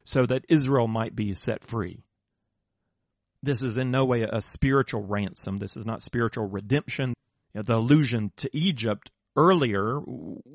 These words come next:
was a metaphor for Babylon. To save Israel from Egypt, God went to war against the powers of Egypt through means of the plagues. The firstborn sons of Egypt were given over to the wrath of God, and the army of Egypt was swallowed up by the waters of the Red Sea.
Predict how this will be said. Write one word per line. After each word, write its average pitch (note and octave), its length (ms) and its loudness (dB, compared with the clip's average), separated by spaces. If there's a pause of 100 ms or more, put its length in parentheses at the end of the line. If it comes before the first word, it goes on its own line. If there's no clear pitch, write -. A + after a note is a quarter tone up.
(120)
was B2 220 -2
a B2 80 0
metaphor B2 640 0
for C3 160 -2
Babylon. A#2 540 2
To - 100 -8
save B2+ 480 -4
Israel A#2 320 0
from C3 180 -4
Egypt, G#2+ 400 -4 (380)
God A2+ 280 4
went A2 260 -2
to A#2+ 100 0
war G#2 320 2
against G#2 320 -6
the G#2 80 -8
powers D#3+ 420 4
of G2+ 100 -2
Egypt G#2 440 -2 (640)
through A#2+ 300 4
means A#2 340 0
of G#2 100 -2
the G#2+ 60 -8
plagues. A2+ 640 -2 (100)
The A2+ 80 -4
firstborn A2+ 640 4
sons C3+ 320 2
of B2 100 2
Egypt A#2 320 -2
were A2+ 80 0
given A2+ 240 0
over A2+ 140 0
to A2 80 0
the A2 100 4
wrath A2+ 200 2
of A#2 100 -8
God, A2 220 2
and A2 80 -2
the - 80 -6
army C#3+ 360 2
of G#2 120 -2
Egypt G#2+ 380 -4 (360)
was A2+ 140 0
swallowed A#2 420 4
up A2 160 0
by A2 100 4
the G#2+ 80 0
waters G#2+ 340 4
of G2+ 100 -2
the G#2 100 0
Red G2+ 280 -2
Sea. G#2 520 0